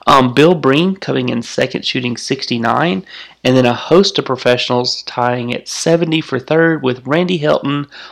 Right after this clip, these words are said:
Lauren Personette, and Audie Johnson. So a lot of good golf being played by the local club pros. Now, let's go ahead and jump into the Simons Bank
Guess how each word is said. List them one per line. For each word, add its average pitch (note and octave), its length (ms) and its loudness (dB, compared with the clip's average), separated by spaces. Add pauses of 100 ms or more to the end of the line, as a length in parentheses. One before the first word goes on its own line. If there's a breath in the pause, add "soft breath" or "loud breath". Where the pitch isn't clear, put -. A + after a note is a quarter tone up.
Lauren C#3 300 2
Personette, A#2+ 720 -2
and A2+ 220 -2 (100)
Audie A2+ 500 -4
Johnson. B2 640 0 (1120 loud breath)
So C#3+ 300 6
a C3+ 40 6
lot C3+ 380 4
of F3+ 120 2
good D#3 240 0
golf C3+ 360 4
being C3 260 0
played C3+ 280 2
by B2 140 4
the A#2+ 80 -4
local A#2+ 420 0
club - 460 0
pros. - 440 -2
Now, B2+ 240 0 (280 loud breath)
let's B2+ 140 -2
go C#3+ 140 2
ahead D3 100 6
and B2+ 180 -4
jump C3+ 520 2
into C3+ 920 0 (220 loud breath)
the B2+ 100 -4
Simons B2+ 760 2
Bank B2 520 -2